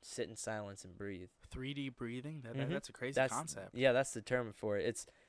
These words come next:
Speaker 1: when you breathe through your stomach, your chest, and your back, and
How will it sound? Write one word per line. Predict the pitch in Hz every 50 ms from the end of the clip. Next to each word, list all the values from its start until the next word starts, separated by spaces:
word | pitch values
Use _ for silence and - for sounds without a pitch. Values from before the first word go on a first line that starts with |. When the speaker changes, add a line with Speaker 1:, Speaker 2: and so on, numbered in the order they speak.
| - _ -
Speaker 1:
when | 123 135 131
you | 123 117
breathe | 120 131 135 135 135 131 123 - - - _ _ _ _ _ _ _ _ _ _ _ -
through | - 131 127
your | 120 110 107 107
stomach, | 98 - - - - 131 135 143 143 - -
your | - 123
chest, | 117 - - 123 120 120 117 - - - - -
and | - 120 120
your | 113 107 101
back, | 95 98 117 113 110 107 104 101 - - - - _ _ _ _ _ _ _ _
and | - - 120 117 117 -